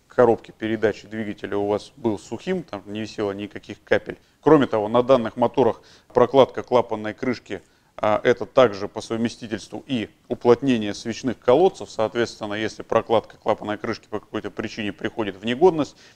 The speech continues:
то масло может сочиться не только наружу, но также и попадать непосредственно внутрь свечного колодца. Соответственно, свеча у вас будет постоянно находиться в масле, двигатель начнет подтраивать, троить.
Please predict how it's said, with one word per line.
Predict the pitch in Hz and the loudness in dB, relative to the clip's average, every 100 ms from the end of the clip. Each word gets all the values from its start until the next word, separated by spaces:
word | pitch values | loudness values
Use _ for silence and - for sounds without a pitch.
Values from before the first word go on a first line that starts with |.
| _ | _
то | - 110 | 0 2
масло | 113 127 - | 4 4 4
может | 113 113 104 | -6 -6 -6
сочиться | - 120 - 127 - | -6 -8 -6 -12 -8
не | 113 | -6
только | 113 196 185 147 | 4 4 4 2
наружу, | 139 139 147 113 | 4 4 2 0
но | 110 143 | 0 0
также | - 139 120 107 | 2 2 0 -8
и | 117 127 - _ _ _ _ _ _ _ _ _ | -6 -6 -8 _ _ _ _ _ _ _ _ _
попадать | 120 120 123 139 | 2 6 4 4
непосредственно | 113 104 107 135 123 110 | 0 -6 -6 -6 -6 -6
внутрь | 113 131 101 | -6 -6 -6
свечного | - 110 - 117 101 | -8 -12 -8 -6 -4
колодца. | - 147 208 - 151 - - - | 0 2 2 -2 -10 -12 -20 -20
Соответственно, | - 110 107 113 | -12 -8 -8 -8
свеча | - 120 - 123 | -8 -6 4 4
у | 107 | 4
вас | 104 | 0
будет | 107 110 98 | -4 -8 -8
постоянно | 110 - 120 107 | -10 -2 0 0
находиться | 104 104 113 117 - 127 | -2 -4 -4 -4 -4 -4
в | |
масле, | 156 196 - | 0 -2 -4
двигатель | 107 117 107 98 104 | -6 -6 -6 -8 -8
начнет | 104 - 110 | -8 -8 -14
подтраивать, | - 117 113 165 180 165 135 113 _ | -2 -2 2 4 6 6 4 0 _
троить. | - 117 143 | 0 2 2